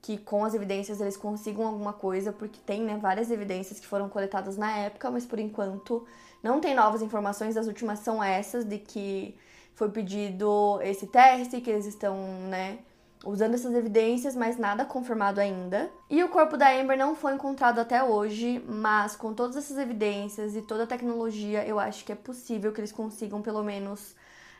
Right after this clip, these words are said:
é, encontrar, né, um nome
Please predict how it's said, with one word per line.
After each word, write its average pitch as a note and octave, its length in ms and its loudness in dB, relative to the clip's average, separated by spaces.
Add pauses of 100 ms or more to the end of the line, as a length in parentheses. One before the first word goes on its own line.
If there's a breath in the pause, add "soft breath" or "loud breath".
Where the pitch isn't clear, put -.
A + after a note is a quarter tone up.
é, G3 400 4
encontrar, A3+ 760 2
né, G3 260 -6 (100)
um G#3 140 -4
nome G3+ 480 0